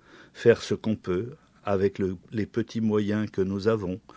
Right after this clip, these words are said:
Nous ne pouvons pas transformer le monde. Seul Dieu le transforme peut-être,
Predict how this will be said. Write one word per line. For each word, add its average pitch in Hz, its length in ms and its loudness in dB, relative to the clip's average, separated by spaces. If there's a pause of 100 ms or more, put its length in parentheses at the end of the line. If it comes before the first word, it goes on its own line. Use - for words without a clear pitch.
(300)
Nous 95 100 0
ne 95 80 0
pouvons 104 340 0
pas 110 220 -2
transformer 113 760 0
le 101 100 0
monde. 110 420 -4 (600)
Seul 107 500 4
Dieu 120 260 2
le 120 140 2
transforme 98 600 -2
peut-être, 101 580 -4